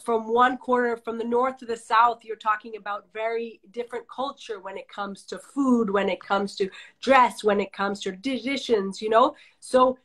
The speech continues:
so sport is, is so beautiful to bring all these, this diversity, all these differences together, and this community is really connected to it.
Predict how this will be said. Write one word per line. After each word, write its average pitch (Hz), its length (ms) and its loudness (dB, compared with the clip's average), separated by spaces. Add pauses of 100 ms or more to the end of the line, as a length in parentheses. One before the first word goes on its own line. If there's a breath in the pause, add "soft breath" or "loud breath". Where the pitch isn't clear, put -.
(180)
so 262 260 -4
sport 285 580 -10
is, 247 260 -10
is 214 200 -16
so 202 340 -4
beautiful 226 600 -2
to 214 120 -10
bring 254 500 -4
all 240 440 2
these, 240 500 -8
this 240 160 -6
diversity, 240 600 -4
all 247 260 0
these 247 220 -6
differences 220 640 -6
together, 202 560 -2 (260 loud breath)
and 208 140 -2
this 214 160 2
community 240 480 2
is 196 160 -2
really 214 240 2
connected 196 560 -6
to 170 180 -4
it. - 240 -12